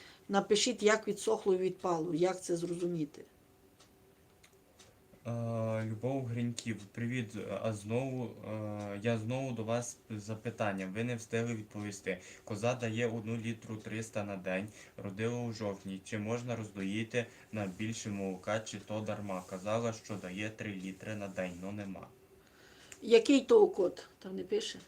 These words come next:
Speaker 2: А, ні.
Speaker 1: Напишіть, який окот і що ви годуєте, чим її, а я тоді вам дам відповідь.
Speaker 2: Ангеліна,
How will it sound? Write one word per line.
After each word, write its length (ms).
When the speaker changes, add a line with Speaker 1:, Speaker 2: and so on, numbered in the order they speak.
Speaker 2:
А, 120
ні. 300
Speaker 1:
Напишіть, 600
який 300
окот 540
і 160
що 220
ви 100
годуєте, 680
чим 340
її, 480
а 80
я 220
тоді 560
вам 380
дам 180
відповідь. 640
Speaker 2:
Ангеліна, 760